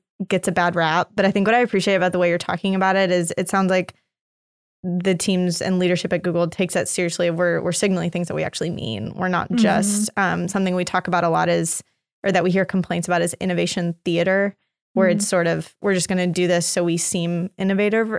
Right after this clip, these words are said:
Speaker 1: or curious." But I think what, at least the outside perception, and it sounds like the, the reality is at Google, it, those things actually come to fruition of you're hiring the right people and then doing these workshops. And then that continues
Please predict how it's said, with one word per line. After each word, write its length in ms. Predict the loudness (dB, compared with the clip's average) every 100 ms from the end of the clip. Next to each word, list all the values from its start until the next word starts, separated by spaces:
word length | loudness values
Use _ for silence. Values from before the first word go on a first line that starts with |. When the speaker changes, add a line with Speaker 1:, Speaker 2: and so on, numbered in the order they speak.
| -2
Speaker 1:
or 120 | -2
curious." 720 | 0 2 4 4 4 2 -4 -2
But 220 | 2 2
I 80 | 2
think 360 | 0 0 0
what, 480 | 2 4 4 2 -2 -2
at 140 | 0
least 180 | 2 2
the 120 | 2
outside 360 | 2 2 2 0
perception, 560 | -2 -2 -2 -2 -2
and 100 | -2 -4
it 100 | -4
sounds 220 | -2 -2
like 160 | -2
the, 260 | -2 -2 -4 _ _ _ _ _ -2
the 80 | 2
reality 380 | 4 4 4
is 100 | 2
at 160 | 2 0
Google, 280 | 0 2 2
it, 160 | 0 -4
those 260 | -2 -2
things 180 | 0 0
actually 580 | -2 -2 -2 0 -2 -6 _
come 180 | -4 -2
to 80 | -2
fruition 560 | -2 0 0 -2 -4
of 140 | -2 -2
you're 160 | -2
hiring 380 | 0 0 0 -2
the 60 | -4
right 160 | -6
people 320 | -6 -2 0
and 100 | 0 -2
then 120 | 0
doing 180 | 0 -2
these 180 | -4
workshops. 400 | -6 -6 -6 -6 -6
And 120 | -4
then 120 | -2
that 200 | -4 -8
continues 880 | -6 -6 -4 -6 -6 -6 -6 -8